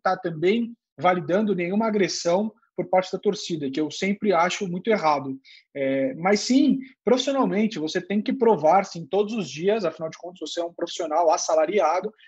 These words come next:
recebe um bom salário pra desempenhar sua função no mais alto nível que você puder. Então, quando você tem um reserva nesse nível,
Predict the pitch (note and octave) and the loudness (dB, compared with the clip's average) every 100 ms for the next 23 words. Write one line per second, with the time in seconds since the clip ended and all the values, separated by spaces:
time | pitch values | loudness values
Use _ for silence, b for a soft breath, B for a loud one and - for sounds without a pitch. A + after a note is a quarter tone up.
0 | b E3+ F3+ D#3+ D#3 D#3 E3 A3 G#3+ F#3 | b -2 2 2 0 -4 -2 -2 2 2
1 | G#3 G#3 G#3 G3 G#3+ G#3 F#3+ F#3+ A3+ A#3+ | 2 0 0 0 -4 -2 -4 -4 -8 -8
2 | - G#3+ B3+ C4+ _ - G#3+ B3+ B3+ C4 | -2 -2 -2 -8 _ -4 2 4 4 4
3 | C4+ G#3 A#3+ C#4 C4+ C#4 C4+ - C#4+ F#3+ | 2 0 0 -2 -4 -6 -6 -8 0 2
4 | F#3 B B B D#3 D3 G#3+ A#3+ - B3 | 2 B B B -18 -2 0 0 -2 -2
5 | D4+ C4 C4 A3 G3+ E3 D#3+ D3 C#3+ F3+ | -2 -4 -2 2 2 4 2 2 -2 -2
6 | G3+ G3+ F3+ G3 D3 C3+ | -2 -2 0 0 0 -4